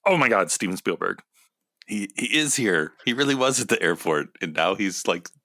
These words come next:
Speaker 2: six feet away from us. What is ha-, what is happening? <laughs>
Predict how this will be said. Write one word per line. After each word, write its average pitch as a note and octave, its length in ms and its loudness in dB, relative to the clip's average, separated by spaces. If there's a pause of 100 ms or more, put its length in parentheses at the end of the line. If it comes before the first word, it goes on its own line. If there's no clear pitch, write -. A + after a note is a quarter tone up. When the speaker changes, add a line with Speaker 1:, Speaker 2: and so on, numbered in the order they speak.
(460)
Speaker 2:
six - 300 -2
feet - 160 -4
away G#2+ 200 0
from D#2 220 -2
us. C#2+ 340 -6 (520)
What B2+ 200 2
is C3 80 2
ha-, D3+ 140 0
what D3+ 200 4
is D3 120 4
happening? G2+ 600 2
<laughs> - 60 -6